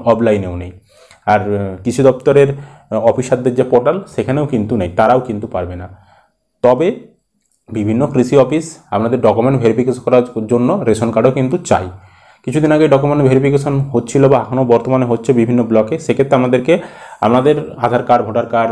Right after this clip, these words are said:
পরিবারের রেশন কার্ড, হ্যাঁ, ব্যাংকের পাসবই, এই সকল জমির রেকর্ড, এই সকল ডকুমেন্টসগুলো কিন্তু কৃষি অফিসে জমা করতে বলে।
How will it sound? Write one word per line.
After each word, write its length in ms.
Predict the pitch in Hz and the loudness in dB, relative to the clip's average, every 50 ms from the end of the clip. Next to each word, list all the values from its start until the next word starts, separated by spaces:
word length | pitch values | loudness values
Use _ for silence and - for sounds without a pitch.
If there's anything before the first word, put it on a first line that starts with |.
| 113 - | -2 -2
পরিবারের 380 | 113 110 110 117 110 107 104 | -2 0 0 0 0 -2 -2
রেশন 280 | 104 107 - - 117 110 | -6 -6 -6 -6 -8 -2
কার্ড, 300 | - 110 110 110 107 104 107 - - _ - | 0 2 4 4 2 0 -6 -14 -20 _ -8
হ্যাঁ, 180 | 156 165 147 101 | -6 -6 -6 -4
ব্যাংকের 420 | 95 98 104 104 104 107 107 107 107 - 107 107 104 101 | -2 0 0 0 0 0 0 0 -2 -4 -8 -8 -4 0
পাসবই, 360 | - 117 110 101 101 107 107 101 - | 0 2 2 2 0 -2 -2 -2 -2
এই 140 | 127 135 131 | -4 -4 -2
সকল 320 | - - 131 131 127 113 | -4 -2 0 0 0 0
জমির 280 | 110 113 113 117 113 107 | 0 0 0 0 0 0
রেকর্ড, 280 | 107 101 - 110 107 | 0 0 0 0 -2
এই 80 | 110 107 | 0 0
সকল 200 | 131 123 127 120 | 0 0 2 2
ডকুমেন্টসগুলো 460 | 113 110 - 123 120 120 127 131 135 | 2 0 0 0 0 2 2 2 2
কিন্তু 200 | 127 131 139 151 | 2 0 -2 -2
কৃষি 220 | 143 - 104 110 110 | -2 -2 0 0 2
অফিসে 160 | 107 131 151 | 2 2 4
জমা 200 | 143 127 107 98 | 4 2 2 2
করতে 280 | 92 98 92 92 - 92 | 2 0 -2 -4 -4 -4
বলে। 200 | 95 92 92 | -4 -4 -4